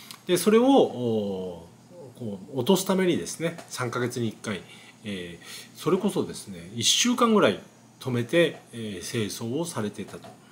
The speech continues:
で、あ、これはもう結構大変だなということで、えー、まあ、私たち、あの、テスト機をですね、薬中装置のテスト機を、お、貸し出しいたしまして、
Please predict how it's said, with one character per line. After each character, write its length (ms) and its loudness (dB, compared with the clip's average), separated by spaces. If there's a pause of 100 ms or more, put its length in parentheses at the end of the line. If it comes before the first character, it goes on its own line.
(840)
で、 60 -2
あ、 180 4
こ 100 4
れ 60 10
は 60 8
も 120 0
う 20 -6
結 180 0
構 60 2
大 200 2
変 120 0
だ 100 0
な 140 2
と 180 -6 (460)
い 100 4
う 60 2
こ 100 0
と 140 0
で、 320 2 (320)
え 280 -2
ー、 40 0
ま 80 4
あ、 20 8
私 260 4
た 100 2
ち、 280 -2 (100)
あ 120 -6
の、 580 -4
テ 140 6
ス 100 0
ト 140 0
機 100 4
を 140 6
で 100 -10
す 140 -12
ね、 300 -8 (100)
薬 240 -4
中 160 0
装 140 2
置 140 2
の 60 -2
テ 160 -8
ス 120 -6
ト 120 -2
機 160 -14 (680)
を、 680 2
お、 60 -6
貸 240 -6
し 20 -12
出 100 -4
し 160 -6
い 40 -10
た 120 -4
し 140 -2
ま 120 -6
し 100 -10
て、 300 0